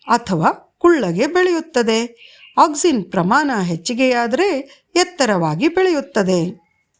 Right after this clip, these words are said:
ಇತ್ತೀಚಿನ ದಿನಗಳಲ್ಲಿ ಜಿಬರ್ಲಿನನ್ನು ಸಸ್ಯದ ಜೀವಕೋಶಗಳಿಂದ ಹೊರತೆಗೆದು ಪ್ರಯೋಗಶಾಲೆಯಲ್ಲಿ ಸಂಗ್ರಹಿಸಿ ಕೂಡ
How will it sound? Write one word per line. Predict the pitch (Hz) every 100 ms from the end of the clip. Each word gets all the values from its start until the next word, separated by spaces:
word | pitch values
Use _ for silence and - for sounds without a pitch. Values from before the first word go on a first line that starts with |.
| -
ಇತ್ತೀಚಿನ | 311 311 453 453 359 277 208
ದಿನಗಳಲ್ಲಿ | 202 202 196 175 165 185 349 233 - _
ಜಿಬರ್ಲಿನನ್ನು | 190 247 285 415 330 233 190 165 196 349 - _ _ -
ಸಸ್ಯದ | 233 226 440 440 349
ಜೀವಕೋಶಗಳಿಂದ | 180 190 285 349 269 247 247 214 202 202 190
ಹೊರತೆಗೆದು | 190 180 196 220 185 165 160 285 370 _ _ _
ಪ್ರಯೋಗಶಾಲೆಯಲ್ಲಿ | - 254 349 415 370 - 202 202 190 175 170 254 339 - _
ಸಂಗ್ರಹಿಸಿ | - 226 240 381 381 320 - 226
ಕೂಡ | - 185 359